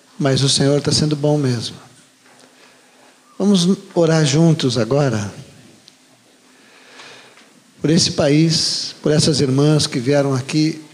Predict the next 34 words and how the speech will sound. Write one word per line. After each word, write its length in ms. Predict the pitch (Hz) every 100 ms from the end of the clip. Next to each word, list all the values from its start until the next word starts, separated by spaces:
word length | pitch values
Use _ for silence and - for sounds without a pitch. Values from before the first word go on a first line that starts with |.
| -
Não 460 | 226 233 220 208 - - - _ _ -
foi 340 | - 190 175
simples 560 | - - 185 175 143 131
pra 180 | 143
elas 360 | 139 147 143 120
virem 480 | 131 147 139 135 127 -
aqui. 520 | 135 127 147 165 - - - - - - - - - _ _ _ _ _ _ _ _ _ _ _ _ _
Não 160 | 165 160
é 140 | 165
como 540 | 170 - 175 170 160 151
aqui 240 | 135 175
no 80 | 160
Brasil, 440 | 143 139 120 165
que 120 | 170 151
a 40 |
gente 280 | 131 147 139
só 260 | - 151
entra 420 | 147 165 156 139 131
no 140 | 135
computador 560 | 127 127 127 123 147 156
e 60 |
compra 320 | 156 156 160
uma 160 | 131 127
passagem 520 | 135 120 - 151 143
e 60 | 131
vai 140 | 135
embora 340 | 127 147 165 123
pra 160 | 131
qualquer 280 | 131 131 -
lugar. 360 | 139 127 160 196 - - - - - - _ _ _ _ _ -
Tudo 300 | 170 160 147
é 100 | 131
muito 320 | 156 202 151
difícil. 500 | 139 - 107 -